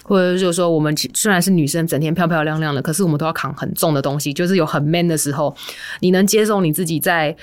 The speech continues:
花店的那个一些辛劳的状态吗？然后就有些学生快毕业了嘛，他就问我说，他们就很好奇说，“老师，你当初到底是怎么开始起步的？”我就说，“其实我当初真的没有想这么多欸，我就觉得说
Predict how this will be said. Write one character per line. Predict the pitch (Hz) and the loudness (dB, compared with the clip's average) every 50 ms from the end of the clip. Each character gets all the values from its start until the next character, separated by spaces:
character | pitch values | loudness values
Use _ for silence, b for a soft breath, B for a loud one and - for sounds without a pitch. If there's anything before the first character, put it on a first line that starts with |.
| B B | B B
花 | B - 196 180 180 | B -2 0 0 2
店 | 185 190 165 | 2 2 4
的 | 156 151 | 4 4
那 | 170 165 | 2 2
个 | 160 151 | 0 0
一 | |
些 | 151 - 160 156 | 0 0 0 0
辛 | 151 - - 175 180 | 0 0 0 2 2
劳 | 165 143 - | 2 2 0
的 | - 131 | -2 -2
状 | - - 170 139 101 147 | -2 0 -2 0 0 -2
态 | 151 - 147 - | -2 -2 -2 -4
吗？ | - - - - 190 - - _ _ _ _ _ _ _ _ _ _ _ _ - | -6 -8 -8 -8 -8 -10 -10 _ _ _ _ _ _ _ _ _ _ _ _ -4
然 | - 185 165 170 | 0 2 2 4
后 | 190 202 196 180 | 4 4 2 2
就 | - 208 | 2 2
有 | 190 151 | 2 2
些 | 151 165 | 2 2
学 | 170 175 156 | 0 0 0
生 | 143 160 156 | 0 -2 -2
快 | 156 - 180 156 | -2 -2 -2 -2
毕 | 143 - 160 147 | 0 0 0 0
业 | 151 143 98 | 2 0 0
了 | 85 | -2
嘛， | 69 64 53 - 180 | -4 -6 -6 -6 -2
他 | 196 180 | -2 0
就 | 175 180 185 | 0 0 0
问 | 175 | 0
我 | 147 | 0
说， | 156 160 165 165 165 B B B B B B B | 0 0 -2 -4 -4 B B B B B B B
他 | B - 302 | B 2 2
们 | 285 | 4
就 | 247 | 4
很 | 240 220 156 | 4 4 4
好 | 156 190 180 | 4 2 2
奇 | 165 165 | 2 2
说 | 151 175 180 | 2 2 2
，“老 | 185 165 165 | 2 2 2
师， | 185 233 | 2 2
你 | 220 170 | 2 2
当 | 143 165 170 | 2 0 0
初 | 175 185 | -2 0
到 | 170 180 | 0 0
底 | 147 123 | 0 0
是 | 147 165 165 | 0 0 -2
怎 | - - 107 | -2 -2 -4
么 | 110 92 85 82 76 - 67 - - _ | -4 -4 -4 -6 -6 -8 -10 -14 -14 _
开 | - - 170 156 160 | -4 -2 0 0 0
始 | 156 - - | 0 -2 -2
起 | 87 - - - - | -2 -4 -4 -6 -6
步 | - - 143 - | -6 -4 -4 -4
的？” | - - - B B B B B B B B | -4 -6 -10 B B B B B B B B
我 | 269 311 | 2 2
就 | |
说 | 330 330 370 370 | 4 4 2 2
，“其 | 359 - - | 2 2 0
实 | 269 262 311 | 2 2 2
我 | 311 269 190 | 2 2 2
当 | - 214 240 | 2 0 0
初 | 226 254 | 0 -2
真 | 262 254 262 269 | -2 -2 0 0
的 | 269 247 | 0 2
没 | 226 208 202 | 2 4 4
有 | 202 214 226 | 4 2 2
想 | 220 - 190 151 156 165 | 0 0 0 0 0 0
这 | 196 | 0
么 | 196 185 175 | 0 0 0
多 | 175 - 180 170 165 165 | 0 0 0 0 0 0
欸， | 160 151 | 0 -2
我 | 156 156 | -2 -2
就 | 165 247 254 | -2 -2 -2
觉 | 254 - 175 | -2 -2 -2
得 | 160 165 | -2 -2
说 | 170 - - 185 180 180 | -2 -2 -2 -2 -2 -4